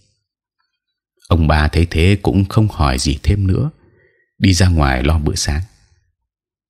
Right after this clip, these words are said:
Lúc này ông Tấn mới ngồi dậy, khẽ vươn vai mấy cái.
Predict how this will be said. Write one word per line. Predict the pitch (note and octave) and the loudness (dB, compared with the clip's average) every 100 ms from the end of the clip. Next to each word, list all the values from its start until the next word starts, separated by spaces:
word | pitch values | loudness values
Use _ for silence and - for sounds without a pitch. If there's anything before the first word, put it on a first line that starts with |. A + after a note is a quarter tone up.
| _ _ | _ _
Lúc | - G#2+ | -2 0
này | F2+ D2+ C#2 B1+ C#2 _ _ - | 2 2 0 -2 -6 _ _ -2
ông | F#2 E2 | 0 2
Tấn | D2+ D#2 G2 | 2 2 4
mới | G2 | 4
ngồi | G#2+ E2 C2+ | 4 2 0
dậy, | D2+ C2+ - _ _ _ _ - | -2 -4 -6 _ _ _ _ -2
khẽ | - G#2+ | 0 2
vươn | G2 F2 E2 | 2 2 2
vai | E2 E2 | 2 2
mấy | D#2 F#2 | 2 0
cái. | - D2+ E2 | 0 -2 -4